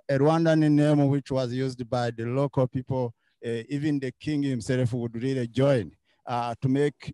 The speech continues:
the event, to enjoy to the event where everyone can show the talents and what they are, they know and what they can do in their daily life. So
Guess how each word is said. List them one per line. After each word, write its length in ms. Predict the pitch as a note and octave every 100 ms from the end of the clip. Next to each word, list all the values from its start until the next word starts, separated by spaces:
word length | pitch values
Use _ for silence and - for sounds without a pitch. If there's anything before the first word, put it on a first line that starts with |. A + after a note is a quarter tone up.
| -
the 140 | A#2+
event, 640 | B2 A#2 G#2+ C#3+ C3+ A#2+ -
to 80 | B2
enjoy 360 | A#2+ A#2 C3
to 100 | B2
the 220 | A#2 A#2 A#2+
event 420 | C3 C3+ C3 C#3+ - _
where 260 | A#2+ C#3 C#3
everyone 460 | C3+ C#3 C#3 C3 C3
can 220 | C3 A#2+
show 280 | A#2 - C#3
the 160 | B2+ A#2
talents 640 | C#3+ C#3 C3 B2+ - - - _ -
and 120 | A#2+
what 200 | C3 C3+ C3
they 140 | B2 B2
are, 180 | A#2+ - _ A#2+
they 180 | B2
know 300 | A#2+ C3 C#3+ C#3+
and 180 | A#2 A#2+
what 220 | C3+ C3+ B2
they 180 | A#2
can 280 | - A#2+ A#2
do 320 | G#2+ B2+ B2 A2 _ _
in 160 | A#2+ A#2+
their 440 | A#2+ A#2+ A#2 A2 G2+ _ _
daily 260 | A#2 C3 C3
life. 280 | A#2+ G#2+ - _ _
So 480 | - C#3 D#3 C3+ G2+